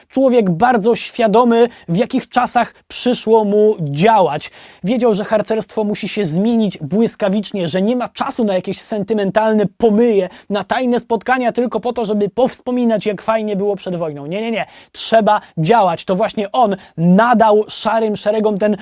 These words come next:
sprawczy kierunek. Harcerze muszą aktywnie wziąć udział w walce o przetrwanie narodu. No,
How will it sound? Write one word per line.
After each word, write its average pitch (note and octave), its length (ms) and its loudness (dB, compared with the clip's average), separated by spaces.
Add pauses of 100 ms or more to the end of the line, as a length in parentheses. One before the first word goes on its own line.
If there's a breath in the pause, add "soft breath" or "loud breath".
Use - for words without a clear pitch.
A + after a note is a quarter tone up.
(120)
sprawczy A#3+ 1000 0 (180 loud breath)
kierunek. A#3+ 680 2 (420 loud breath)
Harcerze A3+ 720 0 (140 soft breath)
muszą A3+ 600 2
aktywnie A3+ 800 0
wziąć F3+ 540 0
udział G#3 340 2
w D#3 140 -2
walce G#3+ 380 0
o G#3 100 -4
przetrwanie G#3 680 -2
narodu. F#3+ 380 0
No, E3 220 -2